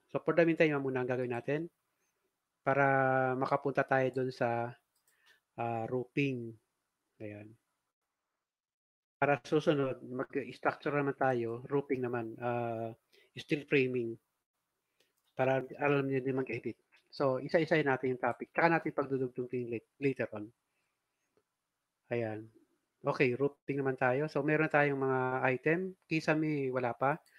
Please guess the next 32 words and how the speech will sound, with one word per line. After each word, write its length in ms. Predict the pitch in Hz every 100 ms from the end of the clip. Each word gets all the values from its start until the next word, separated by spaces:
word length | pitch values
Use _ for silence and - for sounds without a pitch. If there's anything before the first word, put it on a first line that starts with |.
| - _
Roofing 320 | - 139 - 135
muna 240 | 127 120
tayo. 400 | 117 110 110 110 -
So, 400 | 135 135 135 135
ang 80 | 131
roofing 320 | 151 - 165
natin, 640 | 156 - - 165 175 170 -
under 240 | 139 139
ng 160 | 135 135
level. 480 | 131 127 123 123 123 - _ _ _ _ _ _ _ _
Check 240 | 135 -
natin 280 | 127 - 127
sa 80 | 131
east 240 | 131 -
side 400 | 147 143 151 151 -
ay, 720 | 131 131 131 135 135 135 135
ito, 160 | 127 113 110 131
roof 160 | 147
beam 160 | 147 147
level 320 | 139 135 139
ay 160 | 127 -
three 160 | 127
point 160 | 120 113 _
five. 160 | 113 _ _ _ _ _ _ _ _ _ _ _ - _ -
So, 80 | 151
kisame 400 | 165 165 165 156
natin 320 | 151 147 131
siguro 240 | 127 131
mga 200 | 123 120 127
three 80 |
hundred. 400 | 127 117 120 123 - 143 _ _ _ _ _ -
Ayan. 320 | 113 107